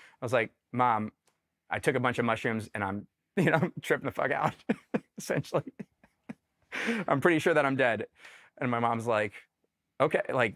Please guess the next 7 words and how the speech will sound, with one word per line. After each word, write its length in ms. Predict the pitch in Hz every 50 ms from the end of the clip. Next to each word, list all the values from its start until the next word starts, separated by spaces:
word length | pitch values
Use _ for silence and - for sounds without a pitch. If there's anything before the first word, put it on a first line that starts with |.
| _ -
she 160 | - - 139
very 320 | 117 104 147 175 208 190
quickly, 560 | - - 202 185 - 185 170 156 147 135 - - _ _ _ _ _ _ _ _ _ _ _ _ _ _ _ _ -
like, 180 | 127 117 -
calmed 280 | - - 131 139 147 143
me 80 | 135 120
down. 360 | 123 131 131 104 82 80